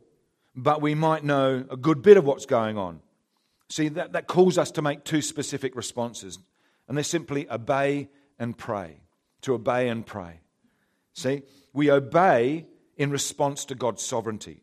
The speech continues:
Proverbs three verse six says, "In all your ways, acknowledge him, and he will make your paths straight." So we obey.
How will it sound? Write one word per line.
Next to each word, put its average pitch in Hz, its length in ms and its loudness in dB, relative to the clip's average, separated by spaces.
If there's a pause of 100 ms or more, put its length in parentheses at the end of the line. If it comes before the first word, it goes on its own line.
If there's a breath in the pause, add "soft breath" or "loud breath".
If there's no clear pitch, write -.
(120)
Proverbs 147 380 4
three 156 320 -4
verse 139 280 0
six 147 260 -8
says, 147 200 0
"In 135 200 -4
all 151 420 2
your 143 200 0
ways, 107 460 -2 (320 soft breath)
acknowledge 143 640 0
him, 151 380 -4 (160)
and 104 100 -10
he 107 120 -12
will 117 100 -4
make 135 480 -4
your 135 100 -2
paths 120 640 -6
straight." - 600 -10 (480)
So 127 140 -10
we 139 140 4
obey. 123 460 0